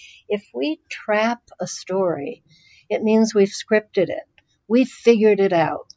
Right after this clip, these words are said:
We're gonna deliver the goods. We know this story and it's part of our speaking. But when we track a story, it's not scripted.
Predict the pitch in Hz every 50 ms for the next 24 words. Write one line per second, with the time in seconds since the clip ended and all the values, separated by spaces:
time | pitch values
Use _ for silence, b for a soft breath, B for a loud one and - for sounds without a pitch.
0 | b b b b b b b b - 160 190 214 202 214 226 220 208 202 202 196
1 | 185 180 185 202 202 208 202 196 196 190 185 175 165 160 - - - 135 - -
2 | - 170 190 196 190 185 185 185 180 185 190 185 - - - - 175 160 156 151
3 | 147 - - 147 143 143 - - - _ - 175 165 165 170 170 160 160 156 156
4 | - - - - 180 180 180 _ - 143 127 147 165 - 170 - - 185 180 170
5 | 165 160 - - - - - - - - 226 269 302 320 - - 180 165 - -
6 | - - - - - - - 269 277 - _ _ _ _ _ b b b b b
7 | b b b - 175 - - - 190 190 208 220 - - - - - - 156 -
8 | - _ - - - -